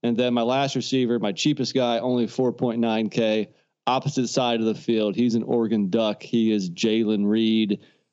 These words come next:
He's caught at least three balls in every game. Uh, he's, he's kind of Mister Consistency. I don't expect a huge game, but if he's my cheapest guy, if he's catching four or five balls for seventy yards, I feel pretty good.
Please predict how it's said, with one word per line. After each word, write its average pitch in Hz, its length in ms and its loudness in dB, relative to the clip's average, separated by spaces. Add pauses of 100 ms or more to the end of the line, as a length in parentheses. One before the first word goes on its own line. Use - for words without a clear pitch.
(240)
He's 135 180 2
caught 143 320 0
at 143 120 2
least 151 320 2
three 139 160 2
balls 120 400 0
in 117 80 -2
every 110 200 0
game. 107 560 -2 (360)
Uh, 104 520 0
he's, 147 340 0
he's 208 300 0
kind 180 240 0
of 143 40 0
Mister 143 360 0
Consistency. 120 840 0
I 117 80 0
don't 123 140 0
expect 117 340 -4
a 104 40 -2
huge 107 360 0
game, 110 420 0 (320)
but 104 240 0
if 107 100 -2
he's 139 160 2
my 131 140 0
cheapest 117 400 0
guy, 117 300 0
if 101 120 -4
he's 117 160 0
catching 113 360 -2
four 113 280 0
or 104 60 -2
five 104 420 -2
balls 104 340 0
for 101 120 -4
seventy 98 340 -2
yards, 95 320 0
I 87 80 0
feel 95 160 -2
pretty 87 220 0
good. 85 280 0